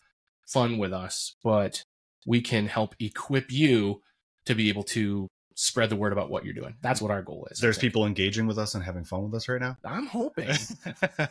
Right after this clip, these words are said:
Speaker 1: Which, honestly, speaking of which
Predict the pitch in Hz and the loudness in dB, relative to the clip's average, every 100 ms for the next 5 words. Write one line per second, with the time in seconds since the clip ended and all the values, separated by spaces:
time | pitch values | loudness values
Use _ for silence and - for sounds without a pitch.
0 | 160 117 _ _ _ _ 196 226 185 247 | -2 -4 _ _ _ _ 0 0 0 0
1 | 269 - 95 - 156 _ - _ _ _ | 0 -4 -8 -8 -8 _ -20 _ _ _
2 | - - - 214 208 147 101 92 98 - | -4 -2 2 2 2 2 2 0 0 0
3 | - - | -2 -4